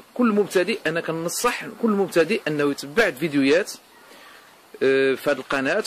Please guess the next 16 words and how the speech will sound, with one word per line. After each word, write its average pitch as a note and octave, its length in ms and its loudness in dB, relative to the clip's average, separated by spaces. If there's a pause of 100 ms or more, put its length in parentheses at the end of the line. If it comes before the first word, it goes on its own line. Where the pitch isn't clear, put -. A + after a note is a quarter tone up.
أو E3 80 4
في - 100 -6
ق-، - 180 0
في - 120 -6
قنوات C#3 400 2
أخرى E3+ 380 0 (140)
ويشوف E3 520 -2
شنو - 360 0
هو F#3+ 320 2 (160)
التحصين. B2+ 520 -2 (680)
التحصين C4+ 520 0 (1160)
عمومًا G3+ 580 4 (360)
راه D3 100 2
كاين F#3 360 2 (560)
جوج D#3+ 320 0
ديال D3+ 220 2